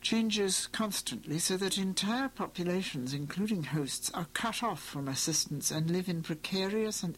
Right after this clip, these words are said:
insecure conditions. In the absence of more specific information on the most vulnerable, a common operational practice among international agencies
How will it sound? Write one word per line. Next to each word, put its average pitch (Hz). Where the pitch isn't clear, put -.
insecure 165
conditions. 160
In 214
the 220
absence 247
of 185
more 190
specific 214
information 160
on 151
the 156
most 156
vulnerable, 151
a 190
common 262
operational 196
practice -
among 156
international 151
agencies 151